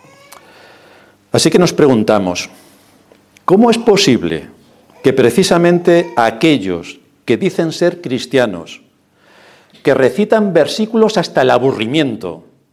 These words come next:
se aburre hasta Satanás de escucharlos, y que practican la religión buenista,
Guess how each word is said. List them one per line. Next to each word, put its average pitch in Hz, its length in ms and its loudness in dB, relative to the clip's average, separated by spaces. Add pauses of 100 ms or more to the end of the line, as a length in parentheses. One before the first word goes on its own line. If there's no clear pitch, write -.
(480)
se - 100 -8
aburre 147 260 0
hasta 165 220 -2
Satanás 131 420 -6
de 135 60 -8
escucharlos, 87 680 -12 (840)
y 147 140 -4
que 147 140 2
practican 170 600 0
la 139 80 2
religión 127 460 -2
buenista, 165 640 -2